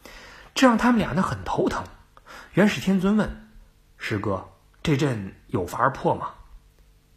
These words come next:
？”“看，打西边来了俩喇嘛。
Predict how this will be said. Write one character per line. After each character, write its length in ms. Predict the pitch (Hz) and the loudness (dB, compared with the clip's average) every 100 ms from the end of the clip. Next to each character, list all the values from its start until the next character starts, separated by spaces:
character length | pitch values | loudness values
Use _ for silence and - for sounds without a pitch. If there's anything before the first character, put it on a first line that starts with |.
| _ | _
？”“看， 260 | - - - - - - | -4 -4 -4 -18 -20 -14
打 140 | - 104 | 0 0
西 200 | - 185 | 2 2
边 240 | 214 214 - - | 2 2 -4 -4
来 160 | 120 160 | -2 0
了 80 | |
俩 220 | 170 165 214 | 0 0 0
喇 260 | 156 - | -2 -4
嘛。 220 | 104 156 | 0 -2